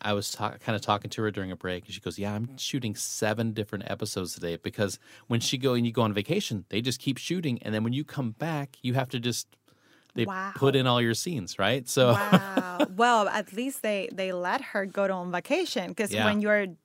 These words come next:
Speaker 2: doing a soap opera in Mexico, you, you simply can't. You have to be there every day.
Speaker 1: Right.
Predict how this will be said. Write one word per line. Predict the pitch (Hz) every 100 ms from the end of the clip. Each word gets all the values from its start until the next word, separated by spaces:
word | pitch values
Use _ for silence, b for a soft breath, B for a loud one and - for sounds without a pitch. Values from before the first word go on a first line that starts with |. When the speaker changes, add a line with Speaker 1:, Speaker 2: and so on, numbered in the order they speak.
| -
Speaker 2:
doing | 202 202 202 190 175 175 -
a | 185
soap | 180 190 175
opera | 185 185
in | 175
Mexico, | 175 202 170
you, | 190 180 -
you | 196
simply | - 196 175 160
can't. | - 196 160 - - -
You | 175 196 165
have | 185 190
to | 190
be | 202
there | 185 180 185
every | 185 185
day. | 180 175 175 185 b b
Speaker 1:
Right. | 107 95 95